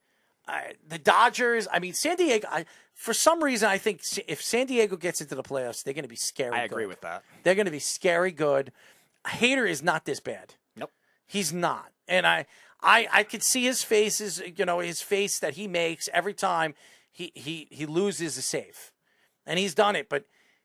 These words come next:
Speaker 1: for some reason, I think that this roster is much better than it's shown.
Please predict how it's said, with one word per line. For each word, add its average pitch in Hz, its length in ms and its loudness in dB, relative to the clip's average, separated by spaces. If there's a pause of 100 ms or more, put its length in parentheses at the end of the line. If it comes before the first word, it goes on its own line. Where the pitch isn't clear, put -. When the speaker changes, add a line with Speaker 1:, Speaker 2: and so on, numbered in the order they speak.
(340)
Speaker 1:
for - 180 -4
some 269 380 4
reason, 214 320 0
I 170 100 2
think 170 280 -4
that 139 160 -4
this - 240 -2
roster 143 440 0
is 131 200 -10
much 147 300 -2
better 151 220 0
than 135 180 -6
it's 123 160 -10
shown. 143 480 -2